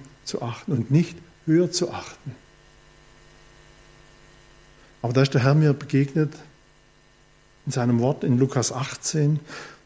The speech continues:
Wir kennen alle diese Geschichte von dem Pharisäer und von dem, äh, Zöllner, die da im Tempel standen und beteten.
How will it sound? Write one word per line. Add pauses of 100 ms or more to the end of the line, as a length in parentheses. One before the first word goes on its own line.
(140)
Wir
kennen
alle
diese
Geschichte
von
dem
Pharisäer
und
von
dem, (1200)
äh,
Zöllner, (480)
die
da
im
Tempel
standen
und
beteten.